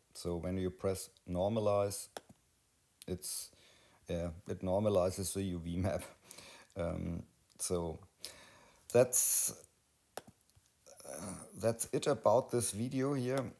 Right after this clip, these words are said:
about, um, the settings for the U V and,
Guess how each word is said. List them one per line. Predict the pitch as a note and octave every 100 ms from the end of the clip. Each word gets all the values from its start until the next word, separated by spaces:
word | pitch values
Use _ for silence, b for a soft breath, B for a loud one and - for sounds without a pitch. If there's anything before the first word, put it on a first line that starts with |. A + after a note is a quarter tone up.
| _ -
about, | G#2 G2 F#2+ G#2 -
um, | G2+ G2 F#2+ F#2+ F#2 F2 _ _ - - - - -
the | F2+
settings | - - A2 - B2 G#2+
for | - - F#2+ F#2+
the | F#2
U | F#2 F#2+
V | F2+ G2+ C3
and, | G2+ G2 F#2+